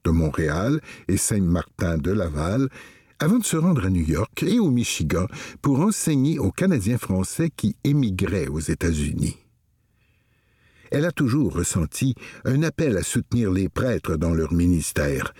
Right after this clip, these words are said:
Les événements l'ont conduite à fonder une nouvelle communauté,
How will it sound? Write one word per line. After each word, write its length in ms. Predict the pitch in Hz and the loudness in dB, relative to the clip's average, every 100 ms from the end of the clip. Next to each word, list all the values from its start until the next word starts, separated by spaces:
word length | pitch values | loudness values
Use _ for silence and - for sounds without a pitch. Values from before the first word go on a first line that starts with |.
| - - - _ | -18 -18 -20 _
Les 200 | 127 127 | 0 2
événements 340 | 151 147 170 170 | 2 2 2 2
l'ont 220 | 104 87 | 0 0
conduite 440 | 101 107 95 123 | -2 0 -2 -2
à 80 | 92 | -4
fonder 340 | - 101 95 | -2 0 2
une 220 | 123 85 92 | 2 4 2
nouvelle 300 | 104 104 - | 2 0 0
communauté, 760 | 87 82 76 76 - 123 147 | 0 2 2 0 0 0 0